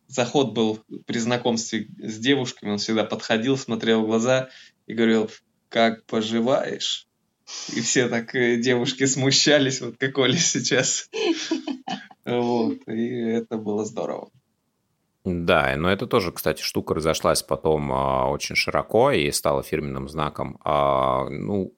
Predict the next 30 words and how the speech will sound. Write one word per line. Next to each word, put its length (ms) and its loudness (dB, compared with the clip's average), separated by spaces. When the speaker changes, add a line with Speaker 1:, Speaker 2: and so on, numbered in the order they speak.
Speaker 2:
у 80 0
сериала 520 4
появился 840 4
спин-офф, 580 2
ответвление, 880 4
которое 400 0
как 200 -10
раз, 460 0
а, 560 0
называлось 680 -2
"Джо". 600 4
По 140 4
сюжету, 1040 4
а, 460 4
мы 340 0
следим 560 -4
за 420 0
развитием 580 -4
его 280 -4
карьеры, 500 2
он 220 2
приезжает 460 -2
в 40 -4
Лос-Анджелес, 760 2
но, 220 0
к 20 -12
сожалению, 480 2
было 240 0
только 260 -4
два 360 2